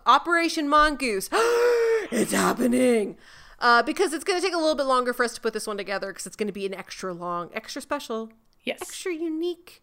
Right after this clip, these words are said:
Speaker 1: extra powerful episode, extra long episode. So take,
Speaker 2: Yes.
Speaker 1: take your bathroom breaks for that one.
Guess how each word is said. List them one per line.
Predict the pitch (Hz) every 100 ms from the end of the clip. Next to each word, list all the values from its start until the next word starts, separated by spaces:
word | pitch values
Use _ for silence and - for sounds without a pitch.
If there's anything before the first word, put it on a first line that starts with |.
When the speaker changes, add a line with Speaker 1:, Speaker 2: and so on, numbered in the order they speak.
| _
Speaker 1:
extra | 294 -
powerful | - 277 320 311 302 311 285
episode, | 254 269 - 254 254 254 - -
extra | 277 - 311
long | 262 247 247 247 247
episode. | 233 220 214 - 202 196 190 - - -
So | 202
take, | 190 -
Speaker 2:
Yes. | 233 -
Speaker 1:
take | - 320
your | 240
bathroom | 254 285 269 240
breaks | 240 220 220
for | 254
that | 220 220 -
one. | 214 233